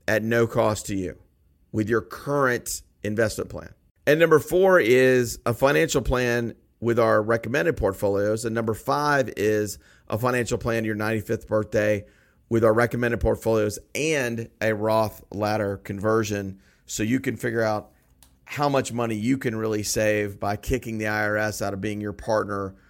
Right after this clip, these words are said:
with your I R A or your four oh three B or your sep I R A, your simple I R A, or your four oh one K. The next thing we wanna talk about is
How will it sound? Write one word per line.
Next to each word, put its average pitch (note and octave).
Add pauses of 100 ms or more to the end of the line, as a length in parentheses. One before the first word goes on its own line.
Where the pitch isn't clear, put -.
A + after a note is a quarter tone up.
(180)
with G2
your G#2
I G2+
R G2+
A G2+
or F2+
your F2 (400)
four A2
oh G#2
three G2+
B G2+
or F2+
your F2
sep A#2
I G#2
R G2
A, G#2
your F2+
simple G#2
I F#2+
R F#2+
A, G2 (100)
or F#2+ (240)
your G2
four G2+
oh -
one E2+
K. - (320)
The C3
next F#3
thing D3+
we C3+
wanna C3
talk A2+
about G2
is A2